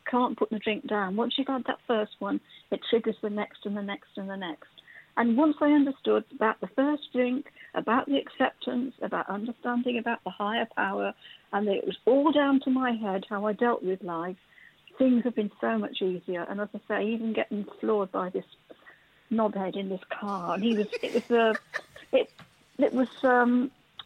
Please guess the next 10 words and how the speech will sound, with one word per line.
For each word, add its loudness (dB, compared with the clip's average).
obviously 0
it -2
was, -2
uh, 2
what -4
do -10
you -6
call -4
it, -4
um, -2